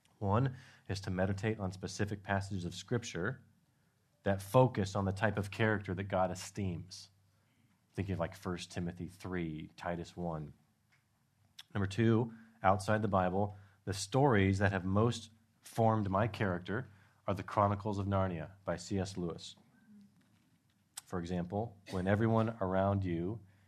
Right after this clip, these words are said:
is believing lies, what you need is the smell of burnt marshwiggle. And some of you don't know what I'm talking about. So you need to read The Silver Chair.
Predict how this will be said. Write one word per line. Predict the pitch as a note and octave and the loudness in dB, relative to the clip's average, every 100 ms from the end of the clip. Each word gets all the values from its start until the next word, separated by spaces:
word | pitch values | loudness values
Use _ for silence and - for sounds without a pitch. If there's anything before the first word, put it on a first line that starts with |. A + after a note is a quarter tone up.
| _ | _
is | G2 | -6
believing | F#2+ F2+ E2+ F#2+ G2 F#2 | -4 -4 0 0 2 -2
lies, | D#2+ D#2+ F#2 B2+ B2+ - _ _ _ _ | -2 -2 -2 -4 -8 -14 _ _ _ _
what | E2+ E2+ - | -8 -8 -4
you | A#2 | -2
need | A2+ G2+ G2 F#2+ | 0 2 2 0
is | G2 F#2 | -2 -6
the | F#2 | -10
smell | - - F#2 F#2+ F#2 F#2+ | -10 -4 0 2 0 -4
of | E2 D2+ - | -8 -8 -4
burnt | G2 G2 G2 | -2 -2 -4
marshwiggle. | F2 F2 - E2 E2 - _ _ _ _ _ _ _ - - - - - - - - - - - - - - - - | -4 -4 -6 -10 -12 -16 _ _ _ _ _ _ _ -20 -20 -20 -20 -18 -16 -16 -16 -18 -20 -20 -20 -20 -20 -18 -12
And | E2+ | -8
some | G#2 G#2 | -2 0
of | F#2+ | 0
you | F2+ | -2
don't | F2+ | -2
know | F2+ | -2
what | |
I'm | F2 | -2
talking | G#2+ C3 F#2 | -2 -2 -4
about. | D2+ C#2+ - - - - - - - - | -10 -12 -14 -20 -20 -20 -20 -20 -20 -4
So | G#2 | 0
you | F#2 A2 | 4 4
need | A#2 G2 | 4 4
to | F#2 | 2
read | F#2 F#2+ | 2 0
The | |
Silver | G2 G2 E2 | -2 -4 -6
Chair. | - A2 | -6 -6